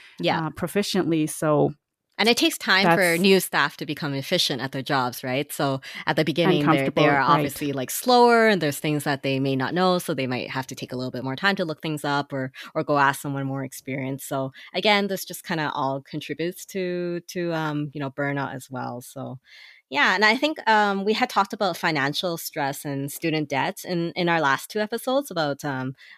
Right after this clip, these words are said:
Speaker 1: our two, last two episodes were about how to become a pharmacist and also if pharmacy is right for you. So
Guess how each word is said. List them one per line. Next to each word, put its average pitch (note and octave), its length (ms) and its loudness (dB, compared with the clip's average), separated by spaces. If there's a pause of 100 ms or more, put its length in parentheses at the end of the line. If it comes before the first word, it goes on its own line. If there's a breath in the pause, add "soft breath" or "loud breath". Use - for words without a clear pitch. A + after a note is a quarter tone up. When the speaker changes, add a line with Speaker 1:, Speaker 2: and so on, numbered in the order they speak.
Speaker 1:
our D#3 140 -2
two, D#3+ 120 -8 (100)
last E3 200 4
two F#3 60 -2
episodes D#3 400 -6
were D3 80 -4
about C#3+ 220 -4
how D#3 80 -4
to C#3+ 80 -4
become G#3 240 -4
a G#3+ 80 -2
pharmacist F3 520 -4
and C#3+ 160 -4
also C3+ 280 -6
if C3+ 80 -12
pharmacy C#3+ 400 -6
is C3 120 -12
right B2+ 140 -8
for - 120 -16
you. B2 340 -10
So C3+ 320 -10